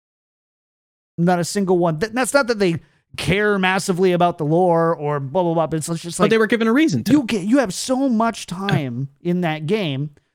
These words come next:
Speaker 1: They're gonna play the P V E content at least once through.
Speaker 2: Yeah.
Speaker 1: But it's not, that's, that's very different than them caring about it. We have a lot of casual friends. You know, Joe,
Speaker 2: Yeah.
Speaker 1: Joe just said, like, "It'd be really fun, you know, to go with you guys and do a hard mission together and stuff."
Speaker 2: Sure.
Speaker 1: You know, there,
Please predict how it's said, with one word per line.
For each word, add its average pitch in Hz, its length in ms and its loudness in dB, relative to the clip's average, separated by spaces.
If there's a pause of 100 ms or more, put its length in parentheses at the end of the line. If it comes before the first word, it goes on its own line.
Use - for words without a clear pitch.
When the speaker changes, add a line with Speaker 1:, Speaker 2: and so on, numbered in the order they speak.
(200)
Speaker 1:
They're 285 140 0
gonna 269 180 2
play 240 280 0
the 208 120 2
P 220 180 -4
V 190 240 -2
E 180 40 0
content 180 420 0
at 156 80 -4
least 156 220 -2
once 147 300 0
through. 151 460 -4 (560)
Speaker 2:
Yeah. 208 60 2
Speaker 1:
But 277 80 2
it's 220 120 -4
not, 240 220 0
that's, 220 260 -4
that's 220 260 -2
very 220 240 2
different 196 340 -2
than 160 140 0
them 156 180 0
caring 147 400 -2
about 143 240 0
it. 139 80 -4
We 147 80 -4
have 143 100 0
a 143 40 -4
lot 160 180 2
of 143 60 -4
casual 151 440 0
friends. 151 480 -2
You 156 80 -6
know, 139 140 -4
Joe, 147 320 0
Speaker 2:
Yeah. 170 100 -2
Speaker 1:
Joe 165 180 0
just 170 160 -2
said, 185 140 0
like, 165 220 0 (160)
"It'd 156 100 -4
be 180 60 0
really 202 200 2
fun, 226 320 -2
you 190 80 2
know, 180 120 2
to 165 80 -2
go 185 380 0 (320)
with 185 160 0
you 202 40 -8
guys 208 300 2
and 190 80 2
do 214 120 2
a 196 40 2
hard 220 260 -2
mission 220 300 -2
together 139 440 -4
and 135 140 -6
stuff." 147 320 -8
Speaker 2:
Sure. 427 180 2
Speaker 1:
You 453 60 4
know, 151 140 0
there, 151 240 0